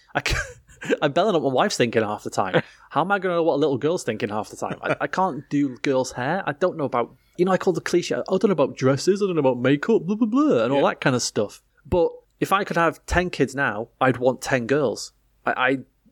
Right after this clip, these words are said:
Speaker 1: I, I love being a dad to a girl. It's the greatest thing
Speaker 3: Yeah.
Speaker 1: for me. And,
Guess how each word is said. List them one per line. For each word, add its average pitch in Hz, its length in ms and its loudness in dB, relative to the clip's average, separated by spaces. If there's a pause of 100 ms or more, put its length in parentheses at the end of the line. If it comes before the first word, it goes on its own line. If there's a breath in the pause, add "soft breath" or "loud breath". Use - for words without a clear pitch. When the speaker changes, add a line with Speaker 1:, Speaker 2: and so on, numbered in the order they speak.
(140)
Speaker 1:
I, 127 100 2
I - 20 2
love 139 380 0
being 123 260 0
a - 20 -4
dad 123 320 -2
to 117 220 -2
a 113 40 -4
girl. 123 320 0
It's - 380 -6
the 147 100 2
greatest 131 500 0
thing 127 140 2
Speaker 3:
Yeah. - 80 -2
Speaker 1:
for - 120 -6
me. 104 300 -6
And, 110 260 -8